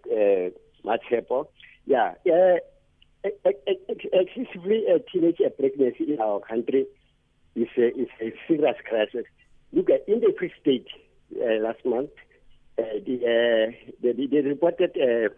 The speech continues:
two hundred and fifty-one s-, question re-,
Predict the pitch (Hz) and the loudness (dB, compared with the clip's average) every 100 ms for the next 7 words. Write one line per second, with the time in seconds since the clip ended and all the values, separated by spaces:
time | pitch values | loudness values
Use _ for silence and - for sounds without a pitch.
0 | _ _ _ _ - 180 208 190 156 127 | _ _ _ _ 0 2 2 0 -2 -4
1 | - - - 85 - _ _ _ _ _ | -6 -6 -2 -2 -4 _ _ _ _ _
2 | - - - - - 453 - 403 370 - | -14 -12 -12 -4 2 2 2 -2 2 0
3 | - | 2